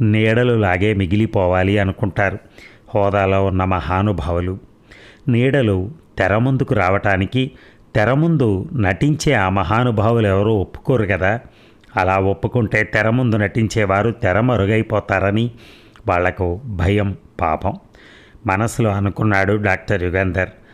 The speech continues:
సన్మానం అందుకున్న నలుగురిని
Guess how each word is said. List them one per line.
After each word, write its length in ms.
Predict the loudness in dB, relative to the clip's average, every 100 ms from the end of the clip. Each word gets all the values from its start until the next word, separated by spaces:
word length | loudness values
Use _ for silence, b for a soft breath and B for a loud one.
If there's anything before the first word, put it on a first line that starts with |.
| B B -16
సన్మానం 640 | -4 -2 0 0 2 0
అందుకున్న 580 | -2 -4 -4 0 0 0
నలుగురిని 840 | 0 0 0 0 2 0 0